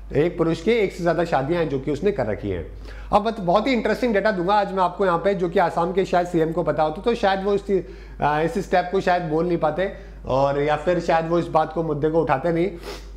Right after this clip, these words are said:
है ना। और या तो उनको पता होगा तो उनको ये पता है कि जनता को नहीं पता इस data के बारे में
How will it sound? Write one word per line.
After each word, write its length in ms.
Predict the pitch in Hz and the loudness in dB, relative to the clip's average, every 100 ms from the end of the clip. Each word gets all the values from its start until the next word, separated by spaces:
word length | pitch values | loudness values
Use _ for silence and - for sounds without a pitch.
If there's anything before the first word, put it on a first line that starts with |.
| - | -2
है 120 | 147 | 2
ना। 100 | 165 | 2
और 300 | 107 123 156 | 0 -2 2
या 140 | 170 | 2
तो 140 | 175 196 | 2 0
उनको 140 | 190 | 0
पता 260 | 190 170 208 | 0 2 2
होगा 180 | 202 | 2
तो 140 | 202 202 | 0 -2
उनको 160 | 196 | 0
ये 140 | 202 226 | 2 2
पता 240 | 226 202 | 2 0
है 60 | 208 | 0
कि 80 | 214 | 2
जनता 360 | 185 196 240 | 0 2 2
को 100 | 240 | 4
नहीं 100 | 226 | 2
पता 240 | 180 175 175 | 0 2 2
इस 100 | 165 | 2
data 220 | 160 165 | 2 2
के 120 | 165 | 2
बारे 200 | 165 160 | 2 2
में 180 | 156 | 0